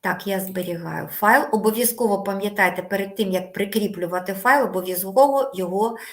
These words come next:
збережіть. Обов'язково. Так, е, ну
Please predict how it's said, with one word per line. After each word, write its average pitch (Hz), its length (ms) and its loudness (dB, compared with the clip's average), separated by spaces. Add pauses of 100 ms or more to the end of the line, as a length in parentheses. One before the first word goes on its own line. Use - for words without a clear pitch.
(140)
збережіть. 185 1600 -2
Обов'язково. 185 800 -8 (800)
Так, - 460 -2 (260)
е, 98 760 -10 (200)
ну 233 460 -8